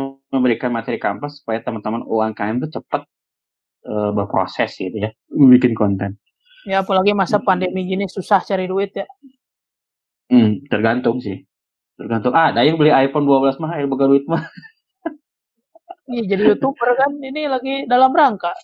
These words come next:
Speaker 2: <laughs>
Speaker 1: Ya, jangan lupa subscribe, eh, supaya kami semangat untuk membuat,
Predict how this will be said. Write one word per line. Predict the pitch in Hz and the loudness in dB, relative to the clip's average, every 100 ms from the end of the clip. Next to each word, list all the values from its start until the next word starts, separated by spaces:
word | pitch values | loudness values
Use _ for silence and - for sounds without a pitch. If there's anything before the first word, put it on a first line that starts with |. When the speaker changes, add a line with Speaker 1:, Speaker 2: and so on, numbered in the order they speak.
| - | -4
Speaker 2:
<laughs> | 554 415 640 554 - - - - - - - - - - | -2 -2 2 2 4 0 -2 -4 -4 -2 -2 -2 -2 0
Speaker 1:
Ya, | 139 | 2
jangan | 139 131 143 | 4 4 4
lupa | 143 165 | 4 2
subscribe, | 165 127 117 - 131 151 - _ | 2 0 0 -2 -2 -2 -6 _
eh, | 104 107 107 107 107 110 - | -6 -2 0 0 0 -2 -4
supaya | - 113 117 | -2 0 2
kami | 123 127 | 2 0
semangat | 127 131 107 117 139 139 _ | 0 -2 -2 0 -2 -4 _
untuk | 127 113 120 | -8 -6 -4
membuat, | 110 107 113 120 | -2 2 2 0